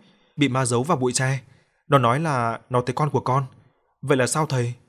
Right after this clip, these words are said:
Con không hiểu." "Vậy thì gọi vong hồn con bé lên mà hỏi thôi." "Dạ, thầy giúp con với ạ."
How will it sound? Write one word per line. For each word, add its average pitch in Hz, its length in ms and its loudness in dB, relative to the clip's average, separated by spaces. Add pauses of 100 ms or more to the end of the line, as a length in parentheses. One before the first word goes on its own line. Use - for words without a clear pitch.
(180)
Con 156 120 2
không 160 120 0
hiểu." 120 300 2 (1000)
"Vậy 139 120 4
thì 120 300 0
gọi 135 160 2
vong 135 160 -4
hồn 120 140 -2
con 127 140 -4
bé 120 140 0
lên 135 200 0
mà 123 80 2
hỏi 120 200 2
thôi." 139 240 2 (840)
"Dạ, 117 460 2 (280)
thầy 135 120 2
giúp 185 160 2
con 147 180 2
với 156 100 2
ạ." 117 160 4